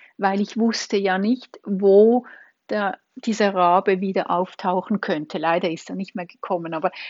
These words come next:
i-, ich war für einen Moment einfach da und war auf das gesamte Wahrnehmungsfeld achtsam. Und das ist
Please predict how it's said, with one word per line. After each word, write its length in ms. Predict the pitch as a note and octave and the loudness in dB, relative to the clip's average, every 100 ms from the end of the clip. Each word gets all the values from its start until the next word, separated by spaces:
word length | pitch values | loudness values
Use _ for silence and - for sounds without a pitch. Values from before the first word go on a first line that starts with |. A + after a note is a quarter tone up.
| - | -12
i-, 120 | A#3+ - | -12 -6
ich 180 | A#3+ A#3 | -4 2
war 160 | A3+ | 2
für 160 | G#3+ A#3 | 2 0
einen 120 | G3+ | 0
Moment 420 | G3+ G#3 A#3 B3+ | 0 0 -2 -4
einfach 300 | A3 B3 C4 B3+ - | -6 -6 -6 -8 -4
da 420 | F3+ G3 B3+ F#4 _ _ _ _ _ _ _ _ | 0 0 0 -4 _ _ _ _ _ _ _ _
und 400 | A#3+ A#3 A#3 - _ _ _ | 2 4 2 -2 _ _ _
war 400 | G#3+ G#3 G#3 - _ _ | -2 0 -2 -6 _ _
auf 180 | A3 G#3+ | -6 -4
das 200 | G3+ - | -8 -8
gesamte 720 | - G3+ G#3+ G3 A#3+ B3+ G#3+ | -6 -6 -2 2 2 2 -2
Wahrnehmungsfeld 1120 | F#3+ F#3 G3+ G#3 G3 G3 - - F#3 F3+ F3+ - | 0 -2 -2 -4 -4 -6 -8 -10 -10 -10 -10 -8
achtsam. 680 | F3 - - - - - - _ _ _ _ _ _ _ | -8 -10 -16 -14 -14 -16 -20 _ _ _ _ _ _ _
Und 220 | A3+ A3 | -2 0
das 240 | B3 C4 | -2 0
ist 400 | C#4+ C4 - - | 0 -2 -8 -20